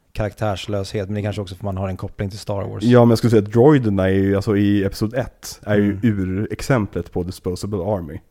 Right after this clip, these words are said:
Speaker 2: För att de, de är ju bokstavligen framtagna så att vi ska kunna se Jedi-riddare svinga lasersvärden utan att känna att de är mördare.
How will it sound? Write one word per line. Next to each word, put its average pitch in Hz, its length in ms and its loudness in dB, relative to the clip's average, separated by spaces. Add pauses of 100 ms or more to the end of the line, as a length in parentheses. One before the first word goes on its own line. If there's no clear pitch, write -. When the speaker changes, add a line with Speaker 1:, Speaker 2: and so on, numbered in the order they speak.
Speaker 2:
För - 100 -2
att - 180 -4
de, 117 220 0
de 120 180 4
är 120 40 8
ju 117 120 6
bokstavligen 113 560 0
framtagna 113 600 2
så 104 100 -2
att 98 140 -2
vi 101 80 0
ska 104 140 -6
kunna 98 200 -2
se 107 280 0
Jedi-riddare 95 720 0
svinga 92 460 -4
lasersvärden 95 760 -4 (280)
utan 101 260 0
att 98 80 -2
känna 98 200 -2
att 95 80 -8
de 98 140 0
är 101 40 0
mördare. 104 500 2